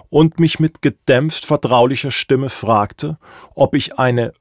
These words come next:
Lokomotive kaufen wolle.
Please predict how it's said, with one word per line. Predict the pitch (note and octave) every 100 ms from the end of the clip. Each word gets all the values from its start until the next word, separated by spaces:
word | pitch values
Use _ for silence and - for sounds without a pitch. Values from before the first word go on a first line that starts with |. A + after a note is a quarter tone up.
| _
Lokomotive | - G#2 A2+ C3+ B2 G#2 G2 - _ - E3+ A3 C#3 G#2 E2+ - _ _
kaufen | - G2+ G2 G2+ F#2+
wolle. | F2+ E2